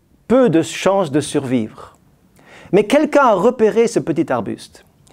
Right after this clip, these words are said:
Et il l'a pris, il l'a déterré et il l'a amené pour prendre soin de cet arbre.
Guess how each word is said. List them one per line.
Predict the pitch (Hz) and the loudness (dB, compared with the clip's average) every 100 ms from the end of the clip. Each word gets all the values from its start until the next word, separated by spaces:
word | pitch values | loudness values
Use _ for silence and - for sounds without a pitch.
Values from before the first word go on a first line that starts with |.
| _ _ _ | _ _ _
Et | 147 170 175 175 165 | 2 4 4 2 2
il | 170 170 | 4 4
l'a | 160 151 | 4 2
pris, | - - - 214 220 | -4 -12 -2 -2 0
il | 165 143 147 | 0 2 4
l'a | 135 | 2
déterré | 135 156 160 147 180 185 180 175 - - _ - | 0 2 0 2 4 4 2 -2 -16 -20 _ -2
et | 139 147 151 160 | 2 2 2 4
il | 170 170 160 151 151 | 6 6 4 2 0
l'a | 131 139 135 123 - _ _ | 0 2 2 0 -4 _ _
amené | 143 160 160 156 156 165 | -2 0 2 2 0 -2
pour | 131 143 139 - | -6 -2 -2 -4
prendre | - - 185 143 143 | -10 -2 0 0 -2
soin | - 143 139 | -2 0 0
de | 127 | -2
cet | 135 123 | -4 -4
arbre. | 123 113 - - - | -2 -4 -10 -20 -20